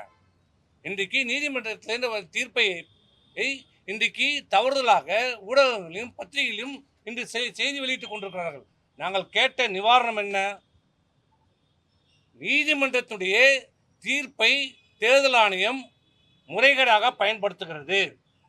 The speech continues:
ஒண்ணு. ரெண்டாவது, இந்த மனு மீது தேர்தல் ஆணையத்திற்கு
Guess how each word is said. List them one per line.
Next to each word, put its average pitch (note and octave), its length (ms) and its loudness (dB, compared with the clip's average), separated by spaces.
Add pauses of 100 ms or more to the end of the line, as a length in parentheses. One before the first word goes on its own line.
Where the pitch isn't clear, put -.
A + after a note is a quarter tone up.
(240)
ஒண்ணு. F3 280 -6 (760)
ரெண்டாவது, A3+ 560 4 (580)
இந்த A3 140 -2 (120)
மனு C4 160 2 (180)
மீது G3 240 -2 (540)
தேர்தல் C4+ 400 4
ஆணையத்திற்கு F#3+ 560 -2